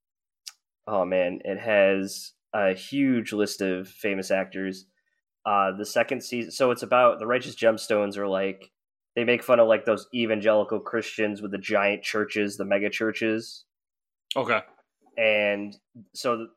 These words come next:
Speaker 1: th-, there's the father and then, like, the three kids, and, um, Danny McBride <laughs> is one of the kids, and I think he helps write the
Speaker 2: Oh,
Speaker 1: show.
Speaker 2: Jesus.
Speaker 1: Yeah, so he's, like, the oldest kid.
Speaker 2: I'm in.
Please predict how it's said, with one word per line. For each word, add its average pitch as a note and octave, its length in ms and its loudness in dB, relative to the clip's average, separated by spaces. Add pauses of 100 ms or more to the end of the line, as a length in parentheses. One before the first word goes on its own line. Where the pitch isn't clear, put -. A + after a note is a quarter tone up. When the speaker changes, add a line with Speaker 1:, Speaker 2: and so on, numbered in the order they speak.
Speaker 1:
th-, A#2 180 -10
there's A#2 200 -6
the G#2 80 -12
father B2+ 440 2
and A2 140 2
then, A2+ 140 -2
like, G#2+ 200 -2
the G#2 100 -12
three B2 260 -10
kids, G2+ 600 -6 (520)
and, G#2 640 2 (580)
um, G2 640 0 (1400)
Danny B2+ 300 2
McBride A2+ 460 2
<laughs> - 20 -2
is - 180 -6
one D3 100 4
of A2+ 60 2
the A2 60 -4
kids, G2+ 380 -4
and G2 80 -6
I G2 80 -4
think G#2+ 160 -8
he G#2 80 -16
helps G2+ 280 -12
write G#2+ 200 -10
the G#2+ 60 -16
Speaker 2:
Oh, - 20 -12
Speaker 1:
show. G#2 340 -4
Speaker 2:
Jesus. - 680 -14
Speaker 1:
Yeah, D3+ 240 2
so C#3+ 240 -2
he's, D3 180 -8
like, D3 140 -2
the C#3+ 100 -4
oldest C#3 320 -2
kid. A#2+ 60 2
Speaker 2:
I'm A#2+ 120 2
in. G#2 240 2